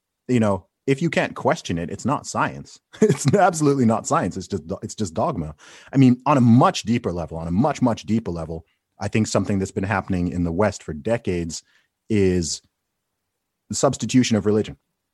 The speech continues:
I think that's a real, people don't talk about it much. And I know some people don't even kinda wanna go there, but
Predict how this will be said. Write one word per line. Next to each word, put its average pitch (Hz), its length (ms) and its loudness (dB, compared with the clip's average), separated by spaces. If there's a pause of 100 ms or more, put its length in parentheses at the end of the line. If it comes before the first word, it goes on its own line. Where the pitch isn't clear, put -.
(800)
I 98 140 -8
think 110 240 -2
that's 107 320 -2
a 101 180 0
real, 104 1000 2
people 123 220 2
don't 131 140 4
talk 117 220 2
about 104 200 2
it 90 60 -2
much. 98 300 0
And 87 180 -6
I 85 120 -6
know 95 120 -2
some 92 180 -4
people 87 380 -6 (400)
don't 107 160 4
even 104 160 2
kinda 104 200 2
wanna 95 260 0
go 107 200 4
there, 92 200 0
but 92 260 -6